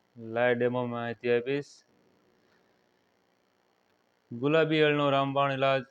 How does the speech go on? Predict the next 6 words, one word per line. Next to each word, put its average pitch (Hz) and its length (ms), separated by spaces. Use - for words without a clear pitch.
એક 135 160
ટ્યુબના 127 540
ઉપયોગથી. 123 600
તો - 20
જાણો 139 260
સંપૂર્ણ 127 680